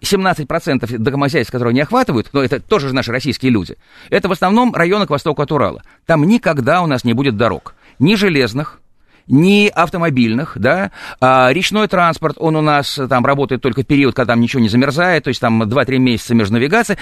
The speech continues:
для того, чтобы устраивать регулярное снабжение всех этих территорий. Авиационный транспорт и вертолётный, они достаточно дороги.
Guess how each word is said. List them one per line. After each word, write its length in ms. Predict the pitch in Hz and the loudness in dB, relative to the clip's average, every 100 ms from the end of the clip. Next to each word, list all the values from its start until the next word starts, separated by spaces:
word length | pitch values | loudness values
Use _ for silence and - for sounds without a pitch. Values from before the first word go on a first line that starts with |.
| - | -4
для 120 | 147 | -2
того, 260 | 156 165 220 | 0 0 -2
чтобы 180 | 190 139 | -2 -4
устраивать 480 | 156 165 202 175 - | -2 0 0 -2 -4
регулярное 760 | 147 170 143 147 180 208 165 135 | 0 2 4 2 2 0 -2 -4
снабжение 420 | 139 135 131 160 | -2 -2 -2 -4
всех 140 | 127 127 | -4 -4
этих 180 | 120 113 | -4 -2
территорий. 480 | 127 131 95 64 - - - | 0 0 -2 -4 -14 -20 -8
Авиационный 460 | 113 143 226 240 226 | -4 0 0 0 0
транспорт 400 | 202 202 180 160 | 0 -2 -4 -4
и 40 | |
вертолётный, 480 | 147 160 160 202 160 | -4 -2 -2 -2 -2
они 100 | 151 | -2
достаточно 480 | 135 123 147 - 127 | -2 -2 -4 -2 -2
дороги. 420 | 107 87 90 | 0 -2 -6